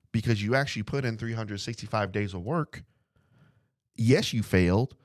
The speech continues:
but does that mean that that three hundred sixty-five days of work doesn't matter? But essentially in your mind, what do you believe?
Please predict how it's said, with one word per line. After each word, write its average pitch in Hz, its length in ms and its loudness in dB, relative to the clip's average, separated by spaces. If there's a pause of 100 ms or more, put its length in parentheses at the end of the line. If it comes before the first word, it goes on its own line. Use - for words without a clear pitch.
(360)
but - 340 8
does 113 180 6
that 120 180 6
mean 135 160 4
that 120 160 4
that 113 180 4
three 127 160 6
hundred 127 240 4
sixty-five 123 500 2
days 110 220 4
of 98 60 2
work 107 220 0
doesn't 110 280 0
matter? 120 360 -2 (640)
But 127 120 6
essentially 147 500 -2
in 120 120 0
your 110 100 0
mind, 120 300 0
what 113 100 2
do 110 60 -2
you 110 60 0
believe? 110 400 0